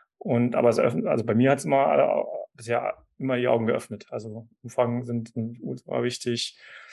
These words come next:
Ähm, generell mit einfach sich immer Sachen aufschreiben, wenn, wenn man mit Kunden spricht, mit Interessenten spricht oder mit, ich meine, Finanzen sind halt allgegenwärtig. Und jetzt gerade, äh, sowieso,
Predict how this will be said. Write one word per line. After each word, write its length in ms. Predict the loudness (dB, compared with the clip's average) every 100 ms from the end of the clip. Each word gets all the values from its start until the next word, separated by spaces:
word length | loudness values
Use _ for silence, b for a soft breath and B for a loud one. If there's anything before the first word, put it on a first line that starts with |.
| B B _
Ähm, 320 | 2 2 2 2
generell 360 | 4 6 6
mit 380 | 4 0 -6 -14 _ _
einfach 200 | -4 -2
sich 220 | -2 -2 4
immer 200 | 4 6
Sachen 280 | 4 2
aufschreiben, 540 | 0 -2 0 0 2 0
wenn, 300 | -2 -2 -4
wenn 100 | -4
man 120 | -4
mit 120 | -6
Kunden 220 | -6 -8 -8
spricht, 260 | -10 -8
mit 140 | -6 -6
Interessenten 380 | -6 -4 -4
spricht 360 | -4 -8 -10 -6
oder 140 | -4
mit, 180 | -2 -4
ich 400 | -8 -20 -20 _
meine, 160 | 0 2
Finanzen 400 | 2 2 2 0
sind 140 | 2
halt 140 | 2 2
allgegenwärtig. 720 | 2 2 2 0 -2 -6 -12
Und 180 | -10 -4
jetzt 180 | -4 0
gerade, 380 | 4 6 6 4
äh, 280 | -2 -8 -12 _ _ _ _ -2
sowieso, 520 | 0 4 6 4